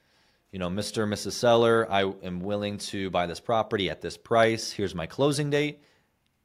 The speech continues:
You need to have the expectation every single time that you are willing to close on that property.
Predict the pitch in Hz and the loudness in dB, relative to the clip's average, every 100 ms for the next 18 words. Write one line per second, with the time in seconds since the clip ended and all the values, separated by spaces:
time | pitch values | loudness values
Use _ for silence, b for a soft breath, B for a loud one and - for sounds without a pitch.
0 | _ - 120 143 123 117 110 110 - 110 | _ -6 -2 2 4 4 2 0 -2 -8
1 | - 98 - 87 95 110 110 98 - 90 | -4 -4 -2 -4 -2 -4 -4 -6 -4 -4
2 | 87 85 85 107 101 98 98 95 90 - | -4 -6 -4 -2 0 -2 -4 -4 -8 -8
3 | 95 92 87 85 82 - 82 67 - - | -4 -4 -4 -6 -6 -6 -8 -8 -14 -16